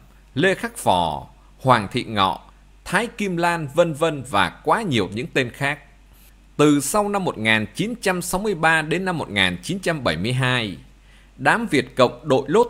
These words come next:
tu hành, phối hợp với đám trí thức sinh viên cơ sở nội thành Việt Cộng, đã phá nát miền Nam,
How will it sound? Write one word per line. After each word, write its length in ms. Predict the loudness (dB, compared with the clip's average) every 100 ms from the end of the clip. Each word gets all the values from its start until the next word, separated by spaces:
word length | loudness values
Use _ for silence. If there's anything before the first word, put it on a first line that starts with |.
| -2 -2
tu 140 | -2
hành, 400 | 2 0 0 -8 -18 -20 -20
phối 240 | -4 0 2
hợp 280 | 2 2 0
với 100 | 0
đám 240 | 2 0 -2
trí 160 | -8 -6
thức 200 | -4 -4 -4
sinh 280 | -2 -2
viên 180 | 0 -2
cơ 280 | -2 -4 -4
sở 300 | 0 0 0
nội 180 | -2 -4 -2
thành 240 | -4 -2
Việt 260 | -4 -4 0
Cộng, 220 | 0 0 -6 _ _ _ _ 2
đã 240 | 2 2
phá 340 | -2 0 0
nát 300 | 0 -4 -2
miền 320 | 0 0 0 0
Nam, 240 | -2